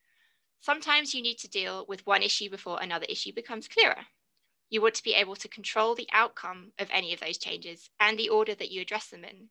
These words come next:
because anything that you may do may have a knock-on effect on something else. Equally, a ginormous list of fixes can be totally overwhelming to receive.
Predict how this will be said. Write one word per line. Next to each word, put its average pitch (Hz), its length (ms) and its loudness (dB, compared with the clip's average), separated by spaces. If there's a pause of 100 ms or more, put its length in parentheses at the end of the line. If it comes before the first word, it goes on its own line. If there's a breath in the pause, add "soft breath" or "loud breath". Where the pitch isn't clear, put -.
because 196 380 -10
anything 254 380 0
that 247 100 -10
you 233 120 -10
may 208 160 -6
do 196 360 -12 (280)
may 208 100 0
have 202 140 0
a 185 60 -6
knock-on 196 400 -6
effect - 360 -6
on 202 80 -14
something - 380 -14
else. - 500 -4 (680)
Equally, 226 640 2 (340)
a 214 60 -6
ginormous 226 640 6
list 226 180 2
of 220 80 -8
fixes 220 440 0
can 202 160 -10
be 196 160 -10
totally 233 560 2
overwhelming 170 540 -4
to - 100 -16
receive. - 400 -18